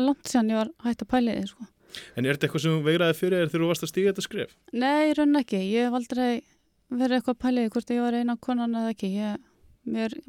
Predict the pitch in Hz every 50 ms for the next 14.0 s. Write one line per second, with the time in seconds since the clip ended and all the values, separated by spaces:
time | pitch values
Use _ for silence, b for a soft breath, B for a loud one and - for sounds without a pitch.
0 | 233 - - 233 226 226 240 247 233 - - - 233 240 247 240 240 247 247 247
1 | 247 - - - - 262 254 240 220 196 - - _ _ _ - - 233 233 226
2 | 226 - - _ - - 247 240 233 240 240 240 226 233 233 226 233 233 226 226
3 | - _ _ - - 240 - - 233 233 226 226 233 240 233 240 226 208 240 233
4 | 220 - - - _ _ _ - - 247 233 220 220 202 196 190 196 190 190 196
5 | 208 214 220 - - - _ _ _ _ - 233 220 - 240 240 247 247 233 240
6 | 233 233 214 196 190 - - B B B B B B B - 113 110 110 117 113
7 | 120 - 127 - - 123 - 131 110 127 123 127 131 131 131 127 - - - -
8 | - 113 - - - 135 160 196 - - 165 - - - - 139 131 131 147 139
9 | 143 151 135 - 156 156 143 - - - _ _ - - - _ _ _ _ _
10 | - 113 110 127 143 151 - 160 160 156 147 143 113 101 - 131 120 - 123 -
11 | - 135 - - 135 135 147 147 139 - 151 147 147 147 143 135 - 113 123 -
12 | - - - - - - 147 - - 151 151 151 151 147 147 147 135 139 143 143
13 | - - - - 190 202 - 196 185 185 220 254 277 262 240 226 214 - 269